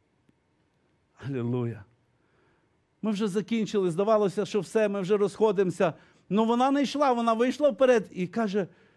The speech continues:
«Так тихенько, я хочу, я хочу хрещення Духом Святим. Я хочу». Але була ще Оксана. Я їх називаю, тому що їхні імена записані там, на небесах.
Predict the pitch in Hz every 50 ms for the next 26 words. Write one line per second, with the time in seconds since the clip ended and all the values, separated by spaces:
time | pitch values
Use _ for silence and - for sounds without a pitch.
0 | _ _ _ _ _ - 220 - - - 233 - - 240 214 196 - 175 170 160
1 | 180 - - 190 185 - 185 156 156 _ _ _ _ _ _ _ _ - 170 -
2 | 196 190 - 180 - - 180 180 165 - - 165 175 175 160 165 160 - - 147
3 | - 143 - - 131 127 _ _ _ _ _ _ _ _ _ _ _ _ _ _
4 | _ _ _ _ _ _ _ _ _ _ _ _ _ _ _ _ _ _ _ _
5 | _ 170 180 165 - - 180 - 120 - - - _ _ _ _ _ _ _ _
6 | _ _ _ _ _ _ _ _ _ _ _ _ _ _ _ _ _ _ _ _
7 | _ _ _ _ _ - - 208 233 233 277 285 277 247 - 285 262 226 - -
8 | 254 214 208 202 190 175 175 - _ _ _ _ _ _ _ _ - - 233 226
9 | - 220 233 208 180 240 226 247 247 226 202 185 165 - 214 208 202 190 - 233
10 | 226 220 196 - 208 214 208 208 214 220 214 190 170 208 196 214 226 - - 214
11 | 208 196 - 233 226 214 208 196 196 190 196 185 190 190 - - 233 208 170 -